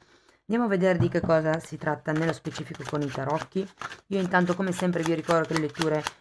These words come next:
sono generali, sono fatte per un collettivo, quindi è facile che non risuoni tutto.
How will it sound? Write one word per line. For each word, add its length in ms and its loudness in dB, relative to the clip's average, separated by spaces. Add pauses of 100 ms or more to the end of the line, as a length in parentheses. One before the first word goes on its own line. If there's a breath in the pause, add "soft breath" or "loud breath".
sono 300 0
generali, 480 2
sono 200 -4
fatte 480 -4
per 360 -4
un 400 -4
collettivo, 640 -8
quindi 240 -2
è 40 -4
facile 440 -6
che 120 -4
non 140 -2
risuoni 380 -8
tutto. 380 -14